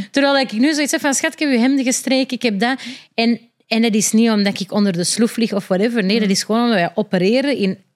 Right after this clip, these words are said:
Speaker 1: in ons, in ons zijn, zal ik maar zeggen.
Speaker 2: Een vrouw is gewoon ook
Speaker 1: Ik,
Speaker 2: zorgender
Speaker 1: je zei
Speaker 2: dan een
Speaker 1: zorgender.
Speaker 2: man.
Speaker 1: Een man is, die gaan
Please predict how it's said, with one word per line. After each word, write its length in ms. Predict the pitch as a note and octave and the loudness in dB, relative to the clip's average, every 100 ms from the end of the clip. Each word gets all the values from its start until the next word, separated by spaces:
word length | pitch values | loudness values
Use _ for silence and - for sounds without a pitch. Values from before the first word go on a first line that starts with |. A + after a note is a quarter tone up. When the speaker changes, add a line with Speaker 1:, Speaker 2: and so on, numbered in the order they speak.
| _ | _
Speaker 1:
in 160 | G#3+ G3 | -2 0
ons, 340 | F3+ F3 - - | 2 0 -4 -6
in 180 | G#3 | -4
ons 280 | F3+ F3 - | -2 0 0
zijn, 460 | F#3 G3+ G3+ C#3+ C#3+ _ | 0 0 -2 -4 -8 _
zal 220 | - F3 | -4 -2
ik 120 | F3 | -2
maar 160 | F3+ E3+ | -2 -4
zeggen. 240 | E3 G3+ | -2 -2
Speaker 2:
Een 60 | F3+ | 0
vrouw 120 | A#3 | -2
is 160 | B3+ - | -6 -8
gewoon 200 | C4+ A3+ | -6 -6
ook 220 | F3+ F#3+ _ _ _ - | -6 -10 _ _ _ -16
Speaker 1:
Ik, 80 | |
Speaker 2:
zorgender 360 | E3+ A3+ D#4 C#4+ | -4 -2 0 0
Speaker 1:
je 80 | A#3 | 2
zei 160 | F3+ D4+ | 2 2
Speaker 2:
dan 80 | |
een 60 | A3+ | 2
Speaker 1:
zorgender. 440 | A#3 D4 D#4 A#3+ A3 | 2 2 2 2 2
Speaker 2:
man. 80 | |
Speaker 1:
Een 100 | G#3+ | 2
man 160 | G#3+ B3+ | 2 2
is, 160 | B3+ - | 0 0
die 320 | A#3+ G3+ G#3+ | -2 0 0
gaan 280 | A#3 G#3+ | 0 -2